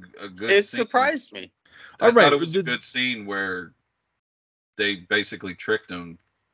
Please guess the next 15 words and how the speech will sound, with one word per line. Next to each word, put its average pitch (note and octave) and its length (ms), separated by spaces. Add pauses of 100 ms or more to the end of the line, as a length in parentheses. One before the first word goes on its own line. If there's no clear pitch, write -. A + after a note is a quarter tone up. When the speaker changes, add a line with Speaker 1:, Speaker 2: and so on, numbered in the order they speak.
(180)
Speaker 1:
The, - 80
Speaker 2:
Yeah. A#2 260
Speaker 1:
the G2 80
one G2+ 220
that G2 160
was F#2 160
chosen F2+ 640 (880)
was F#2+ 200
the F#2 100
one F2+ 180
that F2 160
was E2+ 160
really F2+ 220
gonna E2+ 200
die. E2 380